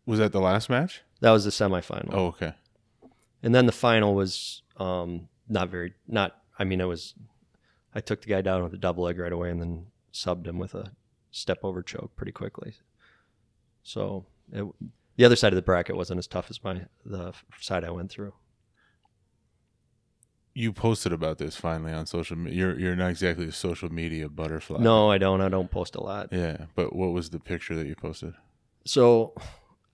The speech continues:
Speaker 2: a couple of weeks ago, I was like, "I wonder what the, I wonder what the matches look like on the other side." I just wanted to see what they look like, and I got a Flow,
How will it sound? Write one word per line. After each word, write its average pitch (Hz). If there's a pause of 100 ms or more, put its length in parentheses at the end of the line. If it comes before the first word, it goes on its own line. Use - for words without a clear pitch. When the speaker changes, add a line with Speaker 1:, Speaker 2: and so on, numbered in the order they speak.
(520)
Speaker 2:
a - (300)
couple 156
of 113
weeks 113
ago, 104
I 95
was 98
like, 95 (540)
"I 127
wonder 214
what 175
the, - (220)
I 123
wonder 185
what 170
the 127
matches 110
look 101
like 87
on 87 (120)
the 104
other 87
side." -
I 98
just 95
wanted 95
to 87
see 101
what 87
they 90
look 90
like, 101
and 92
I 92
got 85
a 80
Flow, 87